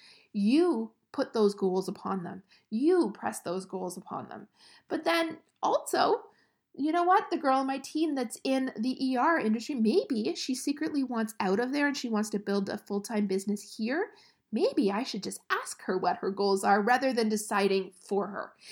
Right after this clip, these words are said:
and coaching her. Like, coach people where they're at. Ask them where they're at and coach them there. Don't assume that they're anywhere different,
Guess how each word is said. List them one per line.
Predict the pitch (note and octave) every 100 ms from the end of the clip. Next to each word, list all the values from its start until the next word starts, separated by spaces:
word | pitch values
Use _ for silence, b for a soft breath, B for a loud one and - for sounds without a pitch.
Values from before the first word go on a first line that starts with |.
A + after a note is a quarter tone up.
| B B -
and | A#3+ A3+
coaching | C#4 A3+ A3+ G#3+
her. | A3 G3+ G3 B B B
Like, | C#4+ -
coach | - G4 G#4 -
people | D4+ D#4 C#4+
where | A3+ A3+ A#3
they're | G#3 - -
at. | G3+ - - - _ -
Ask | F#4 -
them | G#4 F#4+
where | E4
they're | F4
at | - A#3 -
and | C#4 -
coach | - C#4 D4 -
them | B3 B3 -
there. | G3 A3+ B3+ F3 - B B B -
Don't | B3 D#4+ F4+
assume | F#4 F#4 F4+
that | A3 G3+
they're | G#3+ G#3+
anywhere | G#3 A#3 A#3+ A#3+
different, | G#3 G#3+ - D#4 F#4+